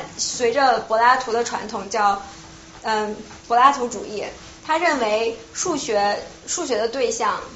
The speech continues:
比如说你的数字，然后你的，比如集合，它是真实存在，是独立于人类存在的。它就是，就是存在在世界上，不，即便没有人类，就是那样的数学对象也存在。它和物理对象不一样，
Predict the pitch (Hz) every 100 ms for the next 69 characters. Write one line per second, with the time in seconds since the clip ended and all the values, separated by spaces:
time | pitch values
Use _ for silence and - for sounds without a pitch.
0 | - 226 262 226 208 - - 240 208 240
1 | 226 - - - - - - 214 247 247
2 | 202 208 202 202 - - 226 247 240 202
3 | 220 - 185 180 - - 277 269 - 277
4 | 269 - 202 - 175 196 196 226 226 -
5 | 220 214 254 226 190 190 185 - 196 -
6 | - - - - - - - - - 277
7 | 311 277 - 339 311 - 269 220 269 254
8 | 226 220 - 226 208 196 214 294 - -
9 | 269 311 311 302 254 196 190 247 226 -
10 | - - - 262 269 285 269 226 - 254
11 | 214 233 233 233 214 208 - 185 196 185
12 | - 392 359 381 269 214 240 233 214 262
13 | 202 208 190 -